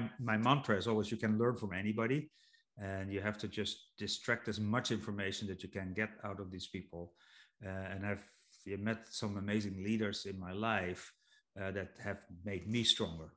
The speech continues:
So, uh, so that's, that's, that's kind of the, the, the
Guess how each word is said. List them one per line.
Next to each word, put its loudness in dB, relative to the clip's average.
So, -4
uh, -4
so -6
that's, 0
that's, 2
that's 6
kind 10
of 6
the, 8
the, 6
the 4